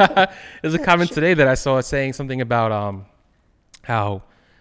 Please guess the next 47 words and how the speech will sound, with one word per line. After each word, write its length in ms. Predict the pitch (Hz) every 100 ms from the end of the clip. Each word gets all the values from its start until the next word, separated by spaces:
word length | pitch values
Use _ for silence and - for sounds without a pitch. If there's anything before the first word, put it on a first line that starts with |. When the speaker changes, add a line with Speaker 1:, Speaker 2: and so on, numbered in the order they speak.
| _ _
Speaker 1:
um, 500 | - 87 65 52 - - _ _ _ -
the 80 |
takeovers 500 | - 127 123 113 110
are, 260 | 107 101 - _ _
like, 180 | - 113
all 100 | 120
this 120 | 117 110
stuff 180 | 123 113
is 80 |
happening 340 | 123 135 120 113
because 300 | 107 104 95 - -
we're, 140 | 110 107 - -
we're 120 | 107
promoting 440 | - 110 139 107
it, 100 | 92
we're 80 | 87
showing 360 | - 123 123 98
it. 100 | - -
Speaker 2:
Mm-hmm. 120 | 120
Speaker 1:
But 220 | 107 101 _ -
I 80 |
don't 160 | 120 147
think 160 | 165 143
it 60 |
has 160 | 131 117
anything 260 | 117 107
to 80 | 98
do 120 | 98
with 120 | 151 135
that 160 | 104
because 400 | 110 - 101 95 - _ _ -
I've 160 | 113
been 240 | 123 117 - -
doing 220 | 110 113
this 120 | 110 -
for 140 | 104
years 400 | 98 120 104 95
and 260 | 101 95 95
it's 200 | 101 -
never 240 | 104 104
been, 440 | 92 107 110 95 90 _ _ _ _ _ _ -
like, 160 | 107
this 160 | 135 -
is 120 | 127
new 140 | 104 127
to 60 |
me. 200 | 98 -